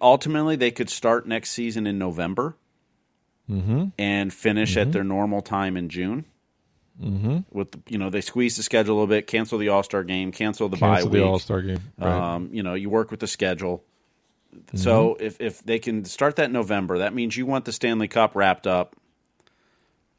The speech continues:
Speaker 1: I mean, probably by early September at the latest. I think you'd probably want it sooner. But the Stanley Cup playoffs
Speaker 2: Right.
Speaker 1: generally takes two months to play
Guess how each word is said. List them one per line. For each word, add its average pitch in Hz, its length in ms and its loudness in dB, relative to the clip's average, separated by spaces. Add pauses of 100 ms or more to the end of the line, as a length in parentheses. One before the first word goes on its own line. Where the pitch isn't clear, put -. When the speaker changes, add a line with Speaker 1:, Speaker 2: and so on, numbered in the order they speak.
Speaker 1:
I 78 160 -10
mean, 95 100 -6
probably 117 520 4
by 92 280 4
early 95 280 0
September 123 520 -4
at 80 140 -4
the 80 80 -6
latest. 90 600 -4
I 90 120 -12
think 95 200 -12
you'd 101 120 -10
probably 107 300 2
want 90 200 -2
it - 80 -14
sooner. 73 480 -6 (760)
But - 120 -6
the 240 60 -6
Stanley 185 260 0
Cup 160 200 2
playoffs 139 160 6
Speaker 2:
Right. 98 100 -8
Speaker 1:
generally 120 420 0
takes - 340 -2
two 104 200 -4
months 90 300 -2
to - 80 -10
play - 300 -12